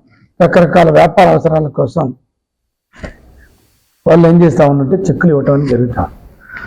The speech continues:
అయితే చెక్కులు ఒట్టుగానే కింద సంతకం పెట్టి చెక్కులు జారీ చేస్తూ రకరకాల ఇబ్బందులకు గురవుతున్నటువంటి పరిస్థితి ఉంది. మీరు ఒకటి గుర్తుంచుకోండి, ఒక చెక్ ఇచ్చేటప్పుడు ఖచ్చితంగా ఆ చెక్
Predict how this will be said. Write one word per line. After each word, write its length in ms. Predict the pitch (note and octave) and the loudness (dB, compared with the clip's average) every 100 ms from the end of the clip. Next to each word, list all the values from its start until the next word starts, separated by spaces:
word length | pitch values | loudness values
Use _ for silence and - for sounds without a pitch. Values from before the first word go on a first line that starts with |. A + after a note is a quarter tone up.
| - - | -10 -4
అయితే 180 | F#3 | -2
చెక్కులు 520 | G3+ - G#3 - B3 F#3+ G#3 F#3+ - - - - | -2 0 0 2 4 4 2 -2 -8 -10 -10 -2
ఒట్టుగానే 360 | F3+ G3 G3+ G#3 | 0 2 2 2
కింద 260 | F#3+ F3+ | 2 4
సంతకం 500 | F3 D#3 E3 E3 F#3 | 4 2 0 2 0
పెట్టి 360 | D#3 D3 - G#3+ - _ - _ F#3 | 0 -2 -4 -6 -10 _ -20 _ -2
చెక్కులు 300 | F3+ G#3 G#3+ | 0 2 2
జారీ 300 | E3 E3+ F3+ - | 2 2 0 -2
చేస్తూ 480 | D3+ - F3 D3+ - - - - C#3 | -4 -4 -4 -4 -8 -16 -20 -6 0
రకరకాల 600 | D#3+ D#3+ G3 G3 F#3+ D#3+ | 0 2 2 4 2 2
ఇబ్బందులకు 440 | D3+ F3+ E3+ E3 | 0 0 0 -2
గురవుతున్నటువంటి 720 | C#3+ D#3+ D#3 D3 C#3+ C#3+ D3 | -2 -4 -4 -8 -10 -10 -12
పరిస్థితి 340 | C3 A#2 _ | -14 -16 _
ఉంది. 160 | A2 A2 _ _ _ _ _ _ - - - - - | -20 -20 _ _ _ _ _ _ -20 -14 -12 -4 2
మీరు 160 | G#3 G#3 | 4 4
ఒకటి 220 | F#3+ F3+ | 4 2
గుర్తుంచుకోండి, 760 | E3+ E3+ A3 G#3 G#3 F3+ F3 | 0 0 0 0 0 2 2
ఒక 260 | F#3+ F3 F3+ | 2 2 0
చెక్ 280 | - E3+ - - | -4 -8 -10 -10
ఇచ్చేటప్పుడు 640 | - D3 D3 - C#3+ G#3+ - _ _ _ _ F3+ | -8 -4 -4 -2 -4 -4 -6 _ _ _ _ -4
ఖచ్చితంగా 560 | F3 - - G3 F3 | -4 -4 -2 -2 0
ఆ 420 | F3+ - D#3 D#3+ - | -2 -2 -2 -2 -2
చెక్ 440 | C#3+ C#3+ F3 C3+ | -4 -2 -4 -4